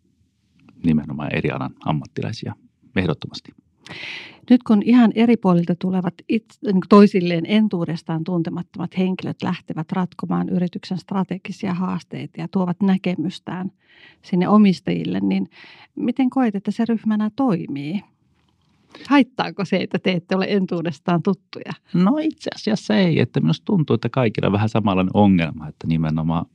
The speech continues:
Speaker 1: niinku, halu ymmärtää on varmaan aika, me ollaan kaikki kuitenkin oman alan ammattilaisia.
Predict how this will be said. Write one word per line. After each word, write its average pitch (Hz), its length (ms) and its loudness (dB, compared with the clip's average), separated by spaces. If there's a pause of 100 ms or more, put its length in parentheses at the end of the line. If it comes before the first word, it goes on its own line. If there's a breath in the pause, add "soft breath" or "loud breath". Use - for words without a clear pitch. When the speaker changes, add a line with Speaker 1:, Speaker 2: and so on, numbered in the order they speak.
Speaker 1:
niinku, 92 420 0
halu 87 360 2 (640)
ymmärtää 76 580 0
on 76 60 -2
varmaan 73 400 -2
aika, 76 340 -4 (680)
me 113 160 0
ollaan 104 160 -2
kaikki 117 280 -2
kuitenkin 95 320 -2
oman 85 240 0
alan 85 220 -4
ammattilaisia. - 840 -6